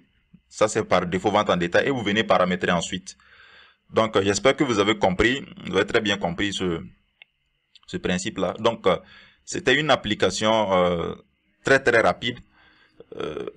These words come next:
de ce qu'on, on, on vient d'apprendre. Voilà, une application pratique pour que vous puissiez réellement comprendre. Parce que une personne qui n'a jamais croiser cette fonction aura du mal à, à pouvoir vraiment, euh, voir ça dans la réalité,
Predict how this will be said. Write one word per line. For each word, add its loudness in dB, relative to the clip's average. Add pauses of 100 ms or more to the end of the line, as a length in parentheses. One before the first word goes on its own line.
(100)
de -4
ce -2
qu'on, 2
on, 0
on -4
vient -2
d'apprendre. 2 (260)
Voilà, 4
une -4
application 0
pratique 2 (340)
pour -2
que 0
vous -8
puissiez 0
réellement 4
comprendre. 0
Parce 0
que 2
une -6
personne 0
qui -10
n'a 4
jamais 2 (840)
croiser 2
cette -2
fonction -2
aura 4
du -6
mal 2
à, 4 (200)
à -2
pouvoir 2
vraiment, 0 (100)
euh, -4
voir 6
ça 4
dans 2
la 2
réalité, 0